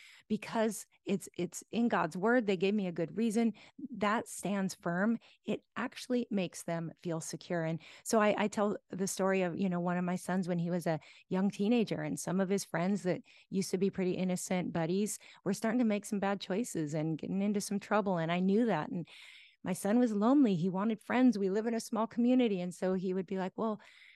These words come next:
you know, maybe if I hang out with them, I can be a good influence on them." And I was like, "Well, maybe, but probably not. You know, it, it's more likely you're gonna be influenced by them." And so both of my older sons went through a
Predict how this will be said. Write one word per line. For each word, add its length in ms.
you 80
know, 120
maybe 440
if 140
I 60
hang 220
out 120
with 120
them, 280
I 80
can 280
be 100
a 40
good 160
influence 420
on 140
them." 400
And 100
I 60
was 120
like, 160
"Well, 380
maybe, 460
but 200
probably 400
not. 340
You 120
know, 280
it, 160
it's 180
more 220
likely 380
you're 180
gonna 180
be 140
influenced 600
by 120
them." 280
And 100
so 400
both 240
of 80
my 140
older 220
sons 320
went 160
through 140
a 60